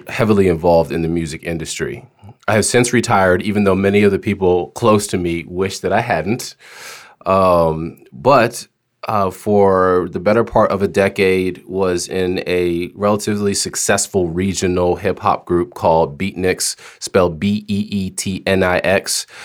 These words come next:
Um, you're not gonna find all of our music online because about four and a half years ago, I got really, really depressed and took it all off. <laughs>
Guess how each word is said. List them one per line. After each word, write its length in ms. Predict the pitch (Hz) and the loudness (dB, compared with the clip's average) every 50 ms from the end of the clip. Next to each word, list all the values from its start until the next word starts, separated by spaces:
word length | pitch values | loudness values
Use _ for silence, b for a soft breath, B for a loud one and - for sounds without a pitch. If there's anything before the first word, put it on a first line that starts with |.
| B B B B B - - | B B B B B -2 0
Um, 520 | 98 98 95 95 90 85 82 78 - - | 2 4 4 2 2 0 -2 -4 -6 -8
you're 160 | - 92 110 117 | -2 2 4 4
not 160 | 131 143 156 | 4 4 4
gonna 140 | 151 139 127 | 4 4 4
find 280 | - 123 120 117 110 | 4 4 4 4 4
all 220 | - - 104 110 110 | 4 4 4 4 4
of 80 | 107 | 6
our 120 | 110 107 101 | 4 4 4
music 380 | 98 101 107 98 101 101 - | 4 4 2 2 2 0 -2
online 640 | - 95 90 87 85 85 87 92 98 110 113 113 117 | 0 -2 0 0 0 0 2 2 2 2 2 2 0
because 520 | 82 87 98 92 - - 113 98 92 87 - | -2 -4 -8 -10 -4 -2 0 0 0 0 -2
about 320 | - 92 87 92 92 - | -4 -2 0 0 0 0
four 220 | - - 101 98 98 | 0 0 2 2 2
and 100 | 98 92 | 2 2
a 40 | |
half 260 | 92 104 98 92 - 92 | 2 2 0 0 0 -2
years 320 | 87 92 98 98 92 104 | -2 0 0 0 0 -2
ago, 360 | 104 101 110 110 113 110 110 - | -2 0 2 2 4 2 2 2
I 100 | 87 90 | 0 0
got 240 | 87 95 87 78 90 | 0 0 0 0 0
really, 180 | 92 95 95 | 0 0 0
really 240 | 90 90 92 92 92 | 0 -2 -2 -2 -2
depressed 560 | 87 90 82 - - 92 92 101 120 120 - | -4 -6 -8 -6 -4 -2 0 0 -2 -2 -4
and 180 | - 92 87 - | -6 -8 -8 -6
took 200 | - 110 - - | -6 -6 -6 -6
it 80 | - - | -6 -2
all 240 | - 90 90 90 - | 0 2 2 2 0
off. 460 | - 82 82 101 139 160 - - - - | -4 -2 2 2 2 2 0 -6 -12 -12
<laughs> 40 | - | -10